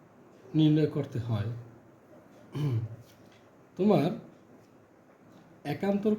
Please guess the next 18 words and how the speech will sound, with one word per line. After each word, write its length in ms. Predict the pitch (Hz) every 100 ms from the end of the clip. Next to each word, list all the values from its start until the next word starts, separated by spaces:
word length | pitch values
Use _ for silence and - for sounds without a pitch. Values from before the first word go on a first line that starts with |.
| 226
কোণ 160 | 226 226 -
এবং 140 | 170 170 170 151
অনুরূপ 320 | 180 226 220 -
কোণ 160 | 208 202 180
নির্ণয় 280 | 165 170 170
করার 200 | 196 190 196
জন্য 200 | 139 131 185 233 - - - - - - - -
আমাদেরকে 540 | 160 170 196 - 143 147 147 - - - - - 165
এক 80 | 170 -
জোড়া 260 | 208 151 190 - - -
সমান্তরাল 520 | - 170 180 170 190 170
সরলরেখা 580 | 160 151 151 156 - 160 220 - - - - - - 110
লাগবে। 320 | 104 107 - - - - - - - - - -
সমান্তরাল 640 | - 165 220 240 262 262 -
সরলরেখা 520 | 214 214 214 208 185 175
কি? 120 | 214 269 - - - - - _ _ -
যদি 680 | 139 143 180 202 196 233 240 247 254 180 151
দুইটি 440 | 165 180 180 -